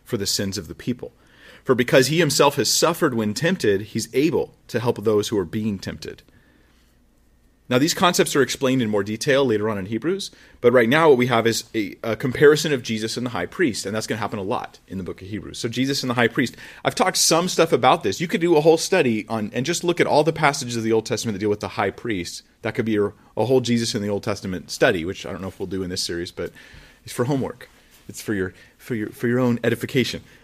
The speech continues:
Um, I would recommend it. But the high priest, to give you a couple things, he's a man from among men that is there to represent those men. So the high priest is taken from the Jews to represent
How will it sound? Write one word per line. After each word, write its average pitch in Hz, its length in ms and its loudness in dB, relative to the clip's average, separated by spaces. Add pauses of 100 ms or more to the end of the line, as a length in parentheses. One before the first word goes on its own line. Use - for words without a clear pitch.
(120)
Um, 101 320 -2 (160)
I 107 80 2
would 127 160 4
recommend 85 320 -2
it. - 100 -12 (880)
But 131 140 0
the 131 120 2
high 165 120 6
priest, 147 300 0
to 127 60 -6
give 127 100 0
you 120 40 2
a 120 40 -2
couple 156 220 4
things, 92 360 -6 (460)
he's 143 180 -2
a 131 60 2
man 135 280 2
from 156 200 0
among 135 440 2
men 92 380 -6 (580)
that 117 100 2
is 117 100 2
there 117 140 6
to 117 140 -6
represent 113 520 0 (120)
those 90 240 -6
men. 73 160 -14 (720)
So - 120 -12
the 123 80 2
high 135 100 4
priest 143 260 -2
is 131 80 -2
taken 135 300 0
from 135 220 0
the 143 60 -4
Jews 90 440 -10 (320)
to - 100 -10
represent 101 540 -2